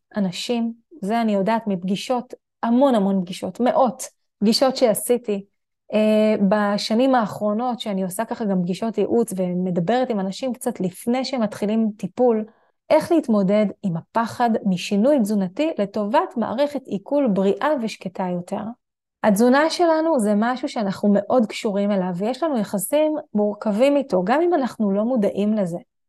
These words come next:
זה מתחיל בילדות, באיך שהתייחסו אלינו עם האוכל, בפיצויים רגשיים שאנחנו מפתחים כלפי האוכל, בחסרים שאנחנו ממלאים דרך האוכל, בדרך חיים מסוימת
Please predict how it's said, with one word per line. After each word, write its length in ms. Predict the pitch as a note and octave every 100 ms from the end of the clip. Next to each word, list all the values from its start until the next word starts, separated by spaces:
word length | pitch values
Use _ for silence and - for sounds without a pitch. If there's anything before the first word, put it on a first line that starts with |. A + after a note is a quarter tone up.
| _ A#3+
זה 120 | D4+
מתחיל 400 | D#4 D#4 C#4+ B3+
בילדות, 840 | C4+ B3+ A#3+ G3 G3 G3 G3 G3
באיך 320 | G#3 A3+ A3+
שהתייחסו 540 | - B3+ B3 - - A3
אלינו 240 | A3 A3
עם 160 | A3 G#3+
האוכל, 640 | - F#3 - G3 F#3+ F#3 F#3+ _ _ -
בפיצויים 680 | A3+ B3 B3+ - C4+ C4 C4
רגשיים 540 | B3+ C4 - A#3 A#3
שאנחנו 360 | A3 A#3 A3 A#3
מפתחים 520 | A3 A#3 - A#3 G#3+
כלפי 280 | A#3 A3 A3
האוכל, 680 | G#3+ G3+ F#3 - G3 F#3+ F#3+ _ _ _ -
בחסרים 680 | A#3 - D4 D#4 B3 A3+ A#3
שאנחנו 360 | C4 A#3 A3 A#3+
ממלאים 540 | A#3 A#3 A3 A3 G#3+
דרך 340 | G#3+ G#3+ G#3
האוכל, 600 | A3 G#3 G3 - G#3+ G3+ G#3 - _ _ -
בדרך 580 | G3+ F#3+ A#3+ C4+ - - -
חיים 480 | - - - C4 E4
מסוימת 460 | F4 C#4+ A#3+ G3+